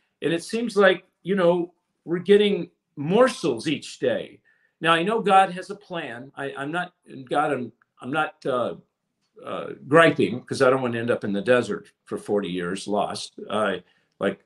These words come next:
like the, uh, like the Israelites did coming out of Egypt. I know that. I, I get, Lord, that you're with us. I, I'm not complaining. But I'm trying to understand it. Maybe you guys can help me understand it. And I've had people say, "David, it keeps you humble."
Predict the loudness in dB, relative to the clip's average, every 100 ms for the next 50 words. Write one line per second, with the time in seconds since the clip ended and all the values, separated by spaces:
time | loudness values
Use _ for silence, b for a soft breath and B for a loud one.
0 | -6 -2 -2 _ -8 -4 -2 -4 -6 -12
1 | _ _ _ _ -6 0 2 4 6 4
2 | 2 -2 -2 -4 -2 -4 -2 -2 0 2
3 | 0 -4 -12 _ _ 4 8 8 8 4
4 | 0 -2 -2 -8 -8 -6 -4 -4 -2 -2
5 | -2 -4 -4 0 0 0 -10 -12 -16 -20
6 | -20 -12 -12 -12 -12 -8 -8 -10 _ _
7 | _ _ _ _ _ _ -20 _ -2 4
8 | 4 4 2 4 4 2 -4 -6 -6 -6
9 | -6 -12 _ _ _ _ _ _ _ -18
10 | -10 4 6 8 6 4 2 4 4 2
11 | -2 -8 -8 -8 -8 -8 -10 -10 -6 -6
12 | -4 0 2 0 0 -4 -4 0 4 4
13 | 4 2 0 -2 -4 -4 -4 -4 -4 -4
14 | -6 -8